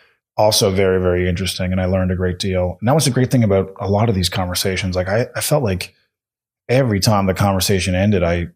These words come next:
I just knew more. I was smarter. I was wiser. Um, I had more knowledge. And, you know, you also feel like you get to know somebody, obviously, but <clears throat> I didn't want it to be either a situation where I'm just the one asking the questions all the time and I'm not sharing any of my own life. I felt like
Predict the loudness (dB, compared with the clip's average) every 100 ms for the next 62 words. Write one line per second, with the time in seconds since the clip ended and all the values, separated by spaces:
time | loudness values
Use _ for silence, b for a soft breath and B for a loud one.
0 | _ -6 -4 0 0 0 0 0 2 0
1 | 0 -6 _ -10 -6 -4 -4 -6 _ -2
2 | -2 0 0 0 0 -2 -2 -2 0 2
3 | 2 0 0 -2 -4 -8 -6 -4 -2 -4
4 | -6 -10 b b _ _ _ _ _ 0
5 | 2 2 2 2 2 2 2 0 0 -2
6 | -4 -12 _ -6 -2 0 0 0 0 0
7 | -2 -4 -6 _ _ 0 4 4 4 2
8 | 0 0 2 0 0 -2 -2 0 2 4
9 | 4 4 2 2 2 2 0 -2 _ _
10 | _ _ _ _ _ _ _ _ _ 2
11 | 6 6 4 0 2 4 6 4 4 6
12 | 6 4 4 2 2 2 2 2 4 2
13 | 2 0 0 2 2 2 0 -2 -2 2
14 | 2 4 4 4 4 4 4 4 2 2
15 | 2 2 0 0 2 2 2 0 -4 -2
16 | 0 0 -2